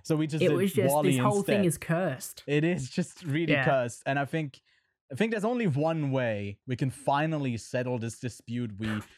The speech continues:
Speaker 1: have pissed off someone, uh, some of the Pixar gods. I don't know who we pissed off. Maybe a Mickey Mouse personally. Uh, I don't know, but I think, Lachlan, there's only one logical conclusion to the story.
Speaker 2: We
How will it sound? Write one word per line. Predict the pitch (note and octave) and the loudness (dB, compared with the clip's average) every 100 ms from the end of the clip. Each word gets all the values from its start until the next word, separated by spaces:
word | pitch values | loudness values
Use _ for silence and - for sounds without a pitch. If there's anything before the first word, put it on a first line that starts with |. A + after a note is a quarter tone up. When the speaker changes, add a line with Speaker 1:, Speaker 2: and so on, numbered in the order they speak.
| _ _ - _ _ _ - | _ _ -20 _ _ _ -4
Speaker 1:
have | E3+ D#3+ C#3 _ - | -2 -2 -8 _ -6
pissed | D3 G#3+ - | -2 -2 -2
off | G3 G3 | 0 0
someone, | A#2+ - D#3+ F3+ G#2+ A#2 D3 _ _ C#3 | -2 -4 -2 0 -2 -4 -8 _ _ -12
uh, | C3+ | -10
some | C3+ - E3 | -4 -2 -2
of | D3+ | -4
the | C#3 | -8
Pixar | - E3 - A#2 G#2+ | -6 -6 -2 -2 -2
gods. | G#2 G2+ A#2 - | -2 -2 -4 -4
I | C#3 | -4
don't | D3 | -2
know | C#3 A#2 | -2 -2
who | D3 | 0
we | D3 A#2 | 0 -2
pissed | - G#2+ - | -4 -6 -2
off. | B2 - | -2 -2
Maybe | A#2+ A#2+ A#2+ A2+ - _ - | -4 -4 -4 -8 -16 _ -10
a | A#2 | -4
Mickey | A#2 D#3+ - D#3 | 0 0 0 0
Mouse | C#3+ D3 - - _ | 2 0 -2 -14 _
personally. | - B2+ D3 - B2 G#2+ G#2 A#2 - _ _ _ A#2 | -4 -2 -2 -4 -6 -4 -4 -6 -12 _ _ _ 0
Uh, | A#2 A2+ - _ | 2 2 -4 _
I | C#3+ | 0
don't | E3 | 2
know, | D#3 G2+ | 2 0
but | A2+ A#2+ | -4 -6
I | C3 | -4
think, | D#3 C3 - | -6 -6 -8
Lachlan, | C#3 C3 C3 A#2 - | -6 -4 -4 -6 -10
there's | B2 B2+ | -6 -2
only | E3 D#3 C#3 | 0 0 0
one | A2 A#2+ A#2 | 0 0 0
logical | A2 G#2+ A#2+ - A2 G2 F#2+ - - | 0 -2 -4 -4 -2 -2 -4 -8 -4
conclusion | A#2+ B2 A2+ F#2+ F2 | -2 0 -2 -4 -8
to | F2 G2+ | -8 -8
the | F#2 | -8
story. | - F#2 E2 D#2 _ F3 | -8 -8 -10 -18 _ 6
Speaker 2:
We | F3 D#3+ D#3 D3 | 8 8 4 0